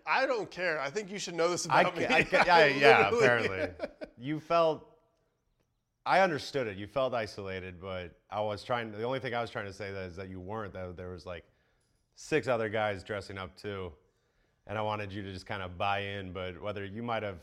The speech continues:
Speaker 2: were get-, maybe getting more attention than other people probably who were dressing up.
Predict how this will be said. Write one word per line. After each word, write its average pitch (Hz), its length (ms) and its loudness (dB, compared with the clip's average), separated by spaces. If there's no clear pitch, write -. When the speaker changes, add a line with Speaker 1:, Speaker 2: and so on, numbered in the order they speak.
Speaker 2:
were 104 160 -6
get-, 104 160 -6
maybe 107 200 -6
getting 101 220 -8
more 98 200 -4
attention 95 400 -10
than 90 140 -8
other 90 200 -8
people 87 320 -12
probably 90 360 -8
who 90 60 -10
were 87 80 -10
dressing 87 360 -12
up. 85 240 -12